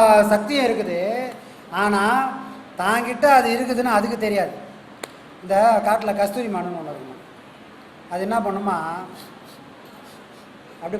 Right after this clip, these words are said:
பண்ணினே போகுமா. ஏன் தான் அப்படி பண்ணுதுன்னா வாசனை வருமா.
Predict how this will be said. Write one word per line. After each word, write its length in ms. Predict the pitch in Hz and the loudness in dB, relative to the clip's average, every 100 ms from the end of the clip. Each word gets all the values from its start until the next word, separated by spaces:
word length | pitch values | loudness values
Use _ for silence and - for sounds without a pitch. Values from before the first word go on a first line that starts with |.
| 202 | -4
பண்ணினே 300 | 208 214 220 | -2 0 -2
போகுமா. 240 | 202 185 165 170 233 | -2 -4 -6 -6 -4
ஏன் 200 | 277 269 | -4 0
தான் 120 | 269 | 2
அப்படி 140 | 247 220 208 | 2 2 0
பண்ணுதுன்னா 380 | 202 202 180 160 185 226 220 - - - 190 | 0 -2 -2 -4 -4 -6 -8 -14 -20 -8 2
வாசனை 360 | 269 285 277 214 | 2 4 2 2
வருமா. 260 | 190 175 | 0 -4